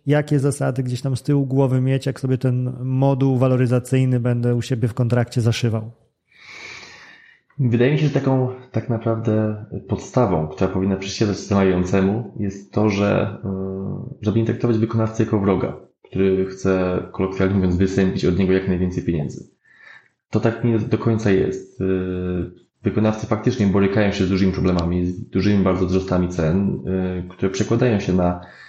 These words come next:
Speaker 2: na te ceny, które, mm, ceny materiałów, które są wykonywane i budowane na ich inwestycjach.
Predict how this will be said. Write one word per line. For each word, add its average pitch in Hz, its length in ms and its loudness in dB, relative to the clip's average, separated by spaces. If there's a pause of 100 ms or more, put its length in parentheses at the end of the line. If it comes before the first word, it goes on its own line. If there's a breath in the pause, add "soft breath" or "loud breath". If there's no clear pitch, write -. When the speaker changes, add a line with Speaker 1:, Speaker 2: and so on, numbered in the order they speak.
(280 loud breath)
Speaker 2:
na 95 80 -2
te 104 100 2
ceny, 101 240 2
które, 101 540 0
mm, 98 520 -2
ceny 107 180 0
materiałów, 98 440 2
które 92 200 -2
są 90 200 0
wykonywane 95 880 0
i - 20 -2
budowane 95 500 0
na 92 100 2
ich - 160 -2
inwestycjach. 107 560 0